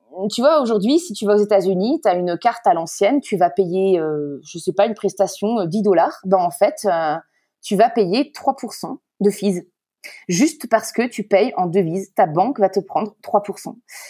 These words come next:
Euh, ces nouvelles banques ne facturent pas, en fait, ces frais.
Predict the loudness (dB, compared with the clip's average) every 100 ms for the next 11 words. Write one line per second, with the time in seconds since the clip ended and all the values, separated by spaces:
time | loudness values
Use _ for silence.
0 | -20 -20 _ 0 0 0 2 4 4 4
1 | 4 2 0 -6 -16 -4 0 2 2 0
2 | -2 -6 -6 -10 -10 -4 0 0 0 -4
3 | 0 -2 0 -2 -2 -2 -6